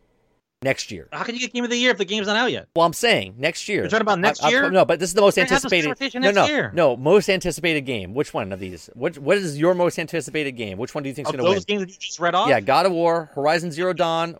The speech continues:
Speaker 1: What is it?
Speaker 2: Mass Effect.
Speaker 1: Mass
Speaker 2: Mass
Speaker 1: Effect?
Speaker 2: Effect.
Speaker 1: I'm gonna say Red Dead Redemption two. I think that's the most
Speaker 2: Because Zero
Speaker 1: anticipated
Speaker 2: Dawn,
Speaker 1: game.
Speaker 2: Zero Dawn, I like it because they put their balls in the box and they rolled the dice, okay? And that's gonna be an I P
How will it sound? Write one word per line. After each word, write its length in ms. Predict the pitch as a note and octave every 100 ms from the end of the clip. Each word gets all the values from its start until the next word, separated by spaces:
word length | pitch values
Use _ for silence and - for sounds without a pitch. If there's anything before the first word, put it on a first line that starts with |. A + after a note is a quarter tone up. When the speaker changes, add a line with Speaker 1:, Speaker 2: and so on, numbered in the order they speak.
| -
Speaker 1:
What 160 | C#3
is 60 | E3
it? 80 | G3
Speaker 2:
Mass 100 | D#3 _ _ C#3+
Effect. 240 | G#2 _ _
Speaker 1:
Mass 160 | A#2+ C3+
Speaker 2:
Mass 140 | C#3+ D#3
Speaker 1:
Effect? 200 | E3 C#3
Speaker 2:
Effect. 320 | F#2 _ _ -
Speaker 1:
I'm 140 | B2+
gonna 120 | E3
say 240 | - E3 D#3
Red 240 | B2+ C3+
Dead 160 | C3+ B2
Redemption 420 | A2+ A#2+ - A2
two. 280 | - F2+ - _ _ _ _ _ _ B2
I 80 |
think 120 | B2 B2+
that's 120 | A#2
the 80 | B2+
most 120 | C3
Speaker 2:
Because 160 | E3+
Zero 160 | D#3 G#3
Speaker 1:
anticipated 240 | A3 G3+ F3+
Speaker 2:
Dawn, 160 | G3
Speaker 1:
game. 80 | - _
Speaker 2:
Zero 200 | F#3 G3
Dawn, 200 | F3+ E3+ _ C#3+
I 60 |
like 180 | C#3+ D#3+
it 120 | E3
because 300 | E3 D3+ D3 C#3
they 80 |
put 160 | C3+ D3+
their 140 | C#3+
balls 580 | A#2+ C#3 C#3+ D#3 D#3+ C#3
in 100 | C3+
the 80 | B2+
box 580 | A2 C3 A#2 - - - _ _ _ _ -
and 140 | B2+
they 60 | A#2+
rolled 260 | A2+ B2+ B2+
the 60 |
dice, 500 | A#2+ A#2+ G2+ - - _ _ A2+
okay? 280 | A2 B2 A#2+
And 140 | B2
that's 200 | C#3+ -
gonna 160 | D#3+ D3
be 100 | C#3+
an 80 |
I 240 | C#3 C3 E3
P 460 | - D#3+ C#3+ D#3